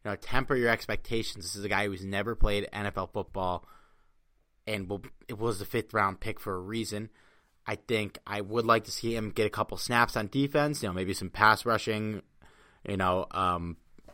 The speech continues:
alongside Fowler and give Ebukam and Longacre a break, maybe make them the early down guys next week in Seattle. But yeah, you know, any help at that position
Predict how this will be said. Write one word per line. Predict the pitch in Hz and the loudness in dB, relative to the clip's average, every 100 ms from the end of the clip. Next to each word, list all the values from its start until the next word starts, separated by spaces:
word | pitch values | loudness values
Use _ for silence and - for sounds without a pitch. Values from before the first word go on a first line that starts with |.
| - - - | -20 -14 0
alongside | 113 98 - 95 95 87 - | 4 4 6 6 6 4 10
Fowler | 110 117 127 131 123 - | 12 12 12 8 6 0
and | 98 90 85 | -4 -4 0
give | 98 92 - - | 2 2 -4 -8
Ebukam | 110 95 - 98 95 92 | -4 -4 0 4 4 4
and | 92 | 2
Longacre | 95 98 95 98 87 | 4 4 2 0 -4
a | |
break, | 82 110 131 135 | 4 6 6 4
maybe | 95 90 | -4 0
make | 95 - | 0 2
them | 98 | 2
the | 92 90 85 - | 4 2 0 -2
early | 113 117 120 | 4 6 8
down | 127 120 | 8 8
guys | 117 120 107 - - | 6 6 0 -10 -8
next | 123 - | -6 0
week | 123 | 0
in | 107 | 0
Seattle. | 98 117 117 131 135 - - - - - _ | -2 4 6 6 4 -2 -20 -20 -20 -20 _
But | - 185 | 6 8
yeah, | 180 127 107 | 8 6 4
you | 117 | 8
know, | 160 147 - - _ _ _ _ - | 8 8 4 -20 _ _ _ _ 4
any | 175 208 202 | 8 8 10
help | 165 175 | 10 10
at | 165 | 10
that | 147 131 | 8 6
position | 110 117 127 123 | 2 2 0 -4